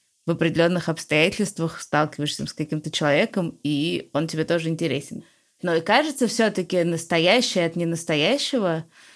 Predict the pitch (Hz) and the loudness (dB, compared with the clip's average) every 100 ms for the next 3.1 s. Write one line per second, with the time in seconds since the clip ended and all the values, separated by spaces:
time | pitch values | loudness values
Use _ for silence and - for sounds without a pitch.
0 | - _ - 151 180 208 214 175 - 165 | -20 _ -2 2 2 2 2 0 0 -4
1 | - 226 247 - 185 175 165 160 156 165 | 0 -2 -2 -4 -2 0 0 0 -2 -4
2 | 165 - _ _ _ _ - 170 160 160 | -8 -12 _ _ _ _ -2 0 2 0
3 | 165 | 0